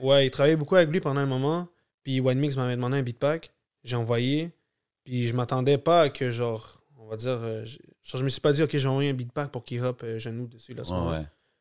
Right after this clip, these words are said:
Speaker 1: Puis là, quand il m'a envoyé la chanson, j'étais genre, « Oh shit », genre, j'étais super content, là, parce que Jeune Loup, c'est, pour moi, il était complètement différent de tout ce qu'on peut entendre à Montréal, là, tu comprends ?
Speaker 2: Cent pour cent.
Speaker 1: Je l'écoutais et tout, puis là, avoir, genre, savoir que j'avais un beat avec lui, j'étais content. Fait que, ouais, c'est vraiment grâce à,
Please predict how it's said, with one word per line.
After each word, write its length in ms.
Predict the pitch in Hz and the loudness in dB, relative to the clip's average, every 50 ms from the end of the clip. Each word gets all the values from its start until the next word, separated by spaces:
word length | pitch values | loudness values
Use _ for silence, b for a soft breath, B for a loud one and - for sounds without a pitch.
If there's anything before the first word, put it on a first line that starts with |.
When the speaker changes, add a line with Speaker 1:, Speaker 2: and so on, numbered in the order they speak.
| _ _ _ _ _ | _ _ _ _ _
Speaker 1:
Puis 100 | - 117 | -6 0
là, 160 | 117 123 127 | 0 0 0
quand 180 | - 135 120 - | 0 -4 -6 -6
il 40 | 127 | -4
m'a 80 | 120 117 | -4 -2
envoyé 180 | 117 123 135 | 0 0 0
la 80 | 123 117 | -2 -2
chanson, 280 | - 117 110 110 143 | -4 -4 -6 -6 -6
j'étais 160 | 135 - - 110 | -6 -6 -8 -8
genre, « 200 | 110 113 120 - - | -8 -10 -10 -12 -16
Oh 140 | 147 139 117 | -18 -18 -18
shit », 260 | - - - - 127 117 | -16 -14 -12 -10 -8 -10
genre, 120 | 113 104 | -8 -10
j'étais 160 | - - 123 | -8 -8 -6
super 320 | - - 139 127 151 143 - | -4 -4 -2 -2 -2 -4 -2
content, 340 | - 120 - - 156 156 147 | -8 -8 -4 -2 -2 0 0
là, 120 | 139 127 | 0 0
parce 180 | 117 120 110 - | -2 -4 -6 -4
que 120 | - 117 | -6 -6
Jeune 240 | 110 113 113 113 120 | -4 -4 -4 -2 -2
Loup, 220 | 131 147 147 135 127 | 0 0 -2 -2 -4
c'est, 200 | - - - - _ _ _ _ _ _ _ _ _ _ | -6 -8 -10 -12 _ _ _ _ _ _ _ _ _ _
pour 120 | - 120 135 | -4 2 4
moi, 100 | 156 165 | 4 4
il 20 | |
était 160 | 160 165 143 127 | 6 4 2 2
complètement 500 | - 165 175 - - 165 156 165 170 160 | 2 0 0 4 4 4 4 4 2 2
différent 380 | 143 131 123 - 147 139 156 | 2 0 0 0 0 0 2
de 100 | 156 143 | 0 -2
tout 160 | 131 - 156 | -4 -4 -10
ce 60 | 143 - | -8 -6
qu'on 100 | 143 127 | -6 -2
peut 120 | 117 147 | -2 -2
entendre 300 | 139 131 127 143 139 135 | -2 -2 -4 -4 -4 -4
à 60 | 123 120 | -4 -4
Montréal, 420 | 120 117 110 117 127 151 151 135 | -4 -4 -4 -2 -2 -2 -2 -4
là, 100 | 117 107 | -6 -8
tu 80 | - - | -8 -8
comprends ? 320 | 113 110 120 127 143 151 _ _ 98 | -8 -8 -6 -8 -8 -10 _ _ -10
Speaker 2:
Cent 240 | - - 87 85 82 | -8 -4 -4 -4 -4
pour 160 | - 80 - | -4 -6 -4
cent. 220 | - 87 78 69 - - - | -2 -2 -4 -4 -6 -12 -10
Speaker 1:
Je 100 | 120 127 | -6 -4
l'écoutais 520 | 131 123 - 139 131 - 170 175 170 160 | -4 -4 -4 -10 0 4 6 6 6 6
et 80 | 147 151 | 2 0
tout, 260 | 170 175 185 180 156 - | 0 0 0 -2 -4 -4
puis 240 | 147 135 131 127 | -6 -4 -4 -2
là, 260 | 120 123 131 139 143 139 | 0 2 4 4 4 4
avoir, 300 | 131 123 131 127 123 131 - - | 2 2 0 -2 -4 -6 -14 -16
genre, 200 | 143 120 127 117 | -14 -10 -8 -6
savoir 300 | - - 127 135 147 147 | 0 0 4 4 4 2
que 220 | - 139 127 123 127 | 2 2 2 2 2
j'avais 240 | - 131 123 123 127 | 0 0 0 0 0
un 60 | 131 | -2
beat 140 | 135 131 - | -2 -2 -2
avec 140 | 120 113 | -2 -2
lui, 120 | 127 135 135 | -2 -6 -6
j'étais 180 | 123 - 117 | -4 -6 -6
content. 340 | 113 120 113 110 - 127 123 | -6 -6 -10 -10 -8 -10 -10
Fait 200 | 113 - 117 110 | -8 -8 -12 -10
que, 80 | 110 127 | -6 -6
ouais, 100 | 120 113 | -4 -4
c'est 120 | - 127 | -4 -4
vraiment 240 | 117 120 131 139 139 | -4 -2 -2 -2 -2
grâce 260 | 127 131 131 120 - | 0 -2 -2 -2 -4
à, 260 | 127 120 120 120 117 | -6 -6 -6 -8 -10